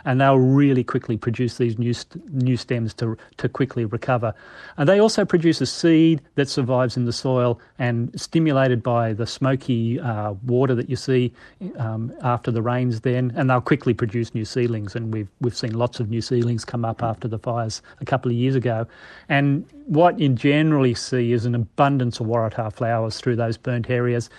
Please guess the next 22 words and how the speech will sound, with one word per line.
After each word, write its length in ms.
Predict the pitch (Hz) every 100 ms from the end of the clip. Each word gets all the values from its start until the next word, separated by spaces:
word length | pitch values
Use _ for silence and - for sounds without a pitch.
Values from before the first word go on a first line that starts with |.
| - -
usually 420 | 170 202 202 175
the 100 | 131
spring 640 | - - - 151 165 160 -
after 400 | 139 151 - 135
the 140 | 120
spring 460 | 117 - 131 127 113 - - -
after 320 | 113 - 110
the 80 | 113
fire. 320 | 131 107 101
So, 300 | - 120 117 - -
you 180 | 208 135
know, 100 | 123
a 40 |
year 220 | 113 135 139
and 100 | 120
a 40 |
half, 240 | 117 117
two 120 | - 131
years 280 | 117 113
after 300 | 120 113 -
the 100 | 113
fire, 420 | 110 123 117 107